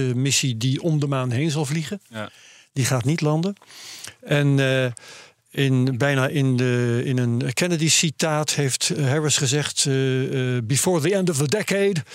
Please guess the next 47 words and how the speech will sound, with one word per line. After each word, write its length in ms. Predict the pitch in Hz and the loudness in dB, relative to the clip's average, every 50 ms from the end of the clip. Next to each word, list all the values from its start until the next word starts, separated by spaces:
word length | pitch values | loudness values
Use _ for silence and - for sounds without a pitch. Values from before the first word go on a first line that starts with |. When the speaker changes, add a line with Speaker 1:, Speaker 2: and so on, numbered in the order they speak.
| - - - - 113 - - - 117 | -10 -8 -8 -8 -8 -8 -8 -8 -8
Speaker 2:
<laughs> 500 | 101 - - - 110 - - - - - | -10 -12 -18 -20 -20 -18 -20 -20 -20 -10
Speaker 1:
gaat 280 | - - - 175 156 - | -4 -2 0 0 0 2
er 60 | 175 | 2
ook 160 | 196 175 - | 2 2 2
een 80 | 175 160 | 2 2
niet-Amerikaanse 680 | 175 175 180 175 156 151 139 135 - 170 175 165 - - | 2 2 2 2 2 2 0 0 -2 -2 -2 -2 -2 0
astronaut 420 | 165 - - 165 156 156 147 123 | 0 0 0 0 0 0 0 0
mee. 160 | 139 143 151 | 0 0 0
Het 100 | 165 156 | 0 0
is 120 | - 156 131 | -2 -2 -2
nog 140 | 156 147 117 | -2 -2 0
niet 220 | 147 180 220 190 | 0 0 0 0
bekend 340 | 160 165 - 185 151 135 - | -2 -2 -2 -2 -2 -2 -4
of 100 | 147 120 | -4 -4
dat 160 | - 139 127 | -2 -2 0
dan 120 | - 127 120 | 0 0 0
een 140 | 120 120 - | 0 -2 -2
Europese 800 | - 151 120 117 107 - 151 170 190 - - 143 131 123 117 123 - | -2 -2 -2 -2 -2 -2 0 0 2 2 2 2 2 0 0 -2 -4
astronaut 420 | 127 - - 151 135 127 123 120 | -4 -4 -2 0 0 0 0 -2
zal 120 | - - 123 | -2 -2 -2
zijn 220 | 120 120 113 117 | -2 -2 -4 -4
of 80 | 123 - | -6 -4
bijvoorbeeld 280 | - 127 123 117 117 - | -2 0 0 0 -2 -2
een 100 | 127 117 | -2 -2
Japanse. 460 | 120 113 - 127 131 165 - - 190 | -2 -2 -2 -4 -4 -2 -2 -4 -2
Dat 200 | 139 135 - - | -4 -4 -6 -6
is 140 | 143 - - | -8 -8 -6
ook 140 | 135 - | -8 -8
nog 140 | - 156 - | -8 -8 -6
mogelijk 360 | 170 170 165 160 - 160 139 | -4 -4 -4 -4 -4 -4 -2
in 80 | - 135 | -2 0
theorie. 380 | - 147 143 135 131 147 170 - - - - - - - - - - - - - - - - | 2 2 2 2 2 0 -2 -6 -8 -16 -18 -16 -16 -14 -14 -14 -14 -14 -14 -14 -14 -14 -6
En, 360 | - - 139 139 139 135 131 | 0 2 4 6 6 6 6
eh, 120 | 131 131 127 120 - - - - - - | 6 4 2 0 -2 -6 -12 -14 -6 0
ja, 220 | 160 147 147 151 | 2 4 4 4
dat, 400 | 135 123 135 120 - - - - - | 4 2 0 2 2 2 0 0 0
eh, 180 | 151 139 127 127 | 0 0 2 2
zal 280 | 120 110 143 139 135 139 | 2 2 2 2 0 0
op 180 | 143 143 127 | -2 -2 -2
een 140 | 165 160 143 | 0 0 0
of 60 | 131 | 2
andere 160 | - 143 135 131 | 2 0 0 2
manier 160 | 135 135 135 | 2 2 0
wel 100 | 131 127 | 0 0
samenhangen 540 | - - 160 147 143 143 127 139 139 131 127 | 0 2 2 2 2 2 0 0 0 0 0
met 160 | 131 123 - | -2 -2 0
hoeveel 560 | 123 147 127 123 139 135 127 123 123 117 | 0 0 0 2 2 2 2 0 0 -2